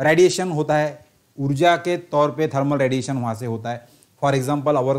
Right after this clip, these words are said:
sun or there are some stars are there। Then infrared rays are also reflected। <coughs> Then microwave and then blue, green, yellow or, <coughs> अ, orange near infrared। So बीजीवाईओ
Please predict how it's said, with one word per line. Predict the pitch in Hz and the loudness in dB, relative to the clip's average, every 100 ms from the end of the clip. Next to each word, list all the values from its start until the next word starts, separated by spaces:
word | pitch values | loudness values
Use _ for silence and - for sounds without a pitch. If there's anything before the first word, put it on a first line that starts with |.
| - | 0
sun | 190 202 | 0 0
or | 143 131 | 0 -2
there | 123 135 | 0 -2
are | 139 143 147 | -2 -4 -6
some | 151 - | -8 -4
stars | 185 196 | -2 -2
are | 190 180 | -4 -6
there। | 170 170 - _ _ _ 139 | -8 -10 -14 _ _ _ 0
Then | 196 220 - - | 2 2 -4 -4
infrared | 175 175 208 214 220 | -2 2 2 4 2
rays | 190 208 214 | 2 2 4
are | 208 202 | 4 2
also | 160 214 214 - 156 | 2 2 2 -2 -2
reflected। | 175 185 190 - 185 - _ _ _ | -2 0 -6 -6 -12 -12 _ _ _
<coughs> | 622 - 698 587 - - - - - - _ _ _ _ _ _ - | -2 -2 -2 -4 -6 -12 -20 -20 -20 -20 _ _ _ _ _ _ -14
Then | 113 139 143 | -4 0 2
microwave | 131 143 160 180 175 185 - _ _ _ _ 117 | 2 2 2 2 2 0 -8 _ _ _ _ -2
and | 143 156 | 0 2
then | 160 165 120 151 | 2 2 -2 0
blue, | 196 185 139 | 0 0 0
green, | 165 175 | 0 2
yellow | 147 143 160 170 - | 2 2 4 2 2
or, | 127 139 151 156 - - | 2 4 4 2 -2 2
<coughs> | 240 131 - _ _ _ _ _ - | 4 2 -8 _ _ _ _ _ -8
अ, | 123 123 127 - 127 | -2 0 -2 2 2
orange | 151 170 139 - _ _ 123 | 4 0 -4 -12 _ _ -4
near | 135 180 196 | 0 4 4
infrared। | 147 123 113 101 - - - | 2 0 -6 -8 -16 -20 -10
So | 135 139 139 _ _ _ 123 | -4 -4 -6 _ _ _ -12
बीजीवाईओ | 120 151 147 175 165 151 151 160 | -4 -2 0 2 4 4 4 0